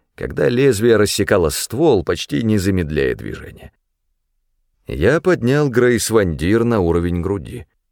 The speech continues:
«Бенедикт, не подходи», — заявил я. «Биться с тобой я не хочу».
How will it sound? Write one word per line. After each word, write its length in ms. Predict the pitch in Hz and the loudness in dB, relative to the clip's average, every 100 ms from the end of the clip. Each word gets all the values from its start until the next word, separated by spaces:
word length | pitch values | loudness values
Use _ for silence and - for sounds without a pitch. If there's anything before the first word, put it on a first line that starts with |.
| _ _ _ _ _ _ _ | _ _ _ _ _ _ _
«Бенедикт, 580 | 98 113 113 104 98 - | 0 2 2 2 -2 -2
не 160 | 110 120 | -2 0
подходи», — 600 | 127 - 127 113 92 - _ _ _ _ | 0 2 0 0 -4 -6 _ _ _ _
заявил 420 | 110 120 87 78 | 0 2 2 0
я. 220 | 62 - - _ _ _ _ _ | -4 -10 -14 _ _ _ _ _
«Биться 480 | 80 82 127 - 135 | -4 -2 -2 0 -2
с 80 | - | 0
тобой 300 | 123 127 123 | 2 2 2
я 100 | 127 | 0
не 140 | 123 | 0
хочу». 420 | 131 117 - 76 | 0 -2 -4 -10